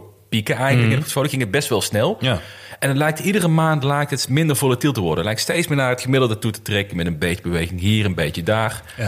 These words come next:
Speaker 1: Alsof
Speaker 2: dat
Speaker 1: er
Speaker 2: is
Speaker 1: heel weinig gebeurt.
Speaker 2: Ja, maar, en we hebben het hier vorige keer ook over gehad,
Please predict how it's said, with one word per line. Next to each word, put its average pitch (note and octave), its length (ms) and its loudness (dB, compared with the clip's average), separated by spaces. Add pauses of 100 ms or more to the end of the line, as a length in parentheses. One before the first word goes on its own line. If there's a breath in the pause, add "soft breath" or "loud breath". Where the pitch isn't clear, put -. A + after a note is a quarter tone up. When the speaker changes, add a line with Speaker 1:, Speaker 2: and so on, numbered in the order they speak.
Speaker 1:
Alsof A2+ 60 2
Speaker 2:
dat B2 100 4
Speaker 1:
er C3+ 60 4
Speaker 2:
is A#2 60 6
Speaker 1:
heel G#3 160 4
weinig D3+ 220 2
gebeurt. C3+ 420 0
Speaker 2:
Ja, A2+ 360 0
maar, G#2 200 2 (160)
en A2+ 280 0
we - 60 -14
hebben G2 220 0
het G2+ 100 -6
hier G2+ 80 0
vorige G#2+ 220 2
keer G2+ 120 0
ook A#2+ 180 4
over D#2+ 220 0
gehad, D#2+ 300 -2